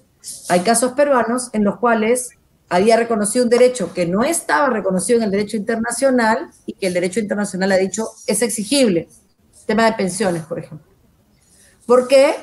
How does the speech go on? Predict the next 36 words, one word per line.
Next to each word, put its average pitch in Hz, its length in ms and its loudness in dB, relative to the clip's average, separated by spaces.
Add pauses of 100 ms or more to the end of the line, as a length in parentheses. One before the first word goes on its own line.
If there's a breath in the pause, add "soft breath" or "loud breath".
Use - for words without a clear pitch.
(140)
Porque 196 380 -2
el 196 100 0
Estado 254 680 0
había, 208 280 -2
se 202 100 -8
había 190 260 -2
comprometido 190 640 -4
y 277 80 -2
había 214 200 0
reconocido 214 680 -4
ese 311 300 0
derecho 233 400 0
que 196 120 -4
no 208 120 2
estaba 285 380 0
reconocido 214 580 -4
en 170 60 -4
el 170 100 -8
orden 170 220 -6
internacional. 151 560 -18 (720 soft breath)
Entonces, 247 320 4
sí 339 220 6
es 330 180 0
bueno, 240 360 4
sí 269 220 0
es 214 140 -2
cierto, 220 340 0
por 185 140 -2
un 196 100 0
tiempo 226 260 0
va 202 80 0
a 202 40 -4
ser 202 160 -6
solo 185 220 -2
un 170 100 -4
nombre, 175 480 -2